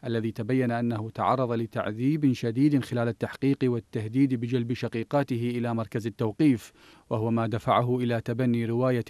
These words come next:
قتل زوجته خنقًا ثم حرقها لتستقدم قيادة شرطة بابل وسائل الإعلام الشهر الماضي وتعرض اعترافاته كأحد إنجازاتها، لكن ظهور الضحية دفع أقرباء الزوجة التي كانت تختفي لديهم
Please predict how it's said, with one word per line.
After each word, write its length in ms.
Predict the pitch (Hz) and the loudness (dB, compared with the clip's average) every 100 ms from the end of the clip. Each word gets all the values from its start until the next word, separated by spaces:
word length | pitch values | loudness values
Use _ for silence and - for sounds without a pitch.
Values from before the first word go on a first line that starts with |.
| 113 | -4
قتل 280 | 120 - 117 | -4 -4 -2
زوجته 640 | 120 117 135 123 110 110 | -2 0 0 0 -4 -4
خنقًا 460 | - 156 139 110 104 | 2 2 2 -2 -2
ثم 220 | 139 127 | 0 0
حرقها 640 | 107 147 - 135 131 135 123 - _ _ 123 | 0 -2 2 2 2 0 -2 -10 _ _ -8
لتستقدم 800 | 110 117 - 117 - 113 113 | -4 -6 -2 -4 0 0 0
قيادة 580 | 110 117 127 123 117 120 | -2 0 0 0 -2 -4
شرطة 440 | 104 131 123 117 110 | -4 -2 -2 -2 -2
بابل 340 | 123 123 135 | -2 2 2
وسائل 460 | 120 107 123 113 113 | 0 0 -2 0 0
الإعلام 380 | 104 120 123 | 0 -2 -2
الشهر 320 | 113 - 110 110 | -2 -4 -4 -2
الماضي 520 | 127 139 127 123 123 - - - | 0 2 2 0 -2 -10 -20 -12
وتعرض 480 | - - 101 120 117 | -8 -2 0 0 0
اعترافاته 840 | - 127 123 - 135 123 117 117 | -2 0 -2 0 -4 -2 -4 -4
كأحد 420 | 131 - - 123 | -4 -6 -4 -4
إنجازاتها، 920 | 113 117 120 113 156 120 110 107 107 - - - - | -2 0 0 0 0 0 -2 -2 -4 -6 -18 -18 -8
لكن 340 | 107 127 117 | -4 0 0
ظهور 340 | 113 113 131 113 | 0 0 0 0
الضحية 480 | 107 123 127 117 107 | -2 -2 0 -2 -2
دفع 420 | 117 127 113 110 | -2 0 2 2
أقرباء 440 | 117 - 117 127 113 | 0 -4 0 2 2
الزوجة 460 | 113 135 131 113 104 | 0 2 2 2 -2
التي 280 | 113 110 117 | -4 -2 -4
كانت 320 | 139 120 110 | -2 -4 -4
تختفي 360 | 131 127 117 113 | -4 -4 -2 -2
لديهم 580 | 110 143 151 175 185 | 2 2 4 2 2